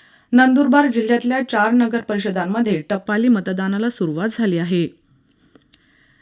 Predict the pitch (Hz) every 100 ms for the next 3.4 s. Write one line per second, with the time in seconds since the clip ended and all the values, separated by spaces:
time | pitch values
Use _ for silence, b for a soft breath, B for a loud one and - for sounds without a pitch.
0 | b 240 262 294 302 311 294 302 294 311
1 | 285 226 208 214 262 254 277 254 208 214
2 | 196 208 190 185 214 240 247 196 185 202
3 | 254 269 180